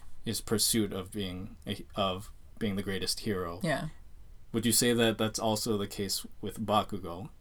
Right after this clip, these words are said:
Speaker 1: And do you think because Bakugo has that same stubborn personality that he's also not going to, um, reach the number one hero spot the way he wants to?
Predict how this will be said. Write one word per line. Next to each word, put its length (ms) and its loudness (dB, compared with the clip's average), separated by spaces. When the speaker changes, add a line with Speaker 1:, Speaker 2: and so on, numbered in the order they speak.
Speaker 1:
And 140 0
do 60 2
you 60 0
think 340 -2
because 380 -2
Bakugo 520 4
has 340 0
that 180 0
same 260 0
stubborn 380 -4
personality 640 -4
that 220 -4
he's 260 -8
also 280 0
not 320 2
going 240 -4
to, 340 -6
um, 380 -6
reach 560 2
the 100 -2
number 280 0
one 160 0
hero 240 -2
spot 340 -2
the 60 -4
way 160 -2
he 100 -6
wants 460 0
to? 280 -6